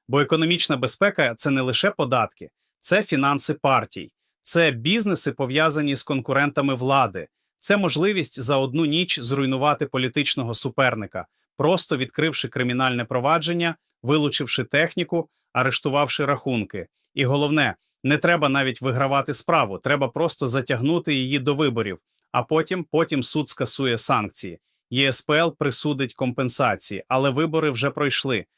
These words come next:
мета досягнута. Це все відчай режиму, який, е, втратив підтримку, втопив країну в корупційних скандалах і боїться, що після війни українці запитають: а хто встиг заробити на наших окопах?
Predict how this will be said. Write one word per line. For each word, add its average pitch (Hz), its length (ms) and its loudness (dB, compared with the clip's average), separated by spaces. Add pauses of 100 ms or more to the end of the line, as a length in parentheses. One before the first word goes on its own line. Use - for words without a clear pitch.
(120)
мета 127 400 2
досягнута. 117 720 -2
Це - 200 0
все 160 400 2 (240)
відчай 135 500 2
режиму, 131 520 0
який, 120 540 -2 (340)
е, 110 260 2
втратив 147 480 0
підтримку, 175 800 -2 (400)
втопив 160 460 0
країну 151 560 0
в - 80 -10
корупційних 143 640 0
скандалах 143 640 0
і 143 100 -6
боїться, 143 520 0
що 123 220 -4
після 135 340 -2
війни 131 320 0
українці 135 480 0
запитають: 123 680 0
а 123 80 0
хто 170 240 0
встиг 147 360 0
заробити 127 580 0
на 127 120 0
наших 127 420 -2
окопах? 117 560 -4